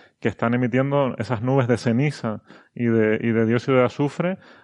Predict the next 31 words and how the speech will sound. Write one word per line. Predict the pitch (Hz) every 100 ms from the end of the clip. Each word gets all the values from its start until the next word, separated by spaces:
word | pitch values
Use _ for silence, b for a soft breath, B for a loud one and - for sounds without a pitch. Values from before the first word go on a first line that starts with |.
| B
a | 120
grandes | 113 123 117
distancias | 113 - 156 165 110 101 104
y, | 101 101 101 98
y | 110 107
es | 107
muy | 110 123
habitual | 120 117 113 120 131 170 b b b b b _
y | - 139
no | 131 131
tie-, | 135
no | 135 131
quiere | 135
decir | 127 127
nada. | 113 143 120
Las | 107
concentraciones, | 123 107 117 110 98 131 143 127
eh, | 107 98 -
tenemos | 117 120
una | 139
capacidad | 123 131 139 135
para | 127
medir | 123 123
concentraciones | 135 120 123 123 127 117
muy | 131 127
bajas | 135 120 110
de, | 110 107
de | 107 110
dióxido | 117 - 120
de |
azufre, | 117 147 143 165